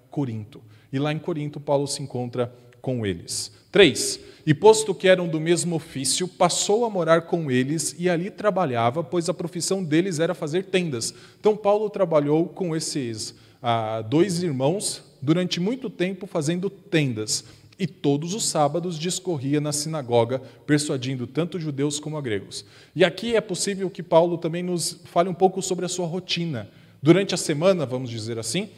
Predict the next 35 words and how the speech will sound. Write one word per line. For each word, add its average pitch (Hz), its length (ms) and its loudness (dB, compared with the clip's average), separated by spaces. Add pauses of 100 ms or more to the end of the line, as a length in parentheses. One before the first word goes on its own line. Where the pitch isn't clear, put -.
(160)
ele 143 140 -2
trabalhava 160 540 0
fazendo 156 340 -4
tendas. 135 720 -4
Então, 135 520 -4 (260)
na, 120 480 -2
aos 127 160 -2
sábados 127 560 -2
ia 123 380 2
à 127 100 -6
sinagoga 120 800 -2 (220)
e 127 40 -6
falava, 117 480 -4
pregava 113 480 -4
o 113 40 -4
evangelho, 110 480 -4
então, 113 320 -6 (240)
entre 127 320 -2
os 127 100 -2
judeus. 110 560 -4 (260)
Mas 185 200 2
então, 220 180 2
no 233 100 -2
versículo 220 460 0
cinco, 226 460 -2
nós 208 160 -4
temos 214 240 -2
uma 220 160 -2
mudança 214 500 6
na 135 80 -2
rotina 120 400 -4
de 107 80 -8
Paulo. 101 400 2
Diz 117 160 -4
assim: 190 360 0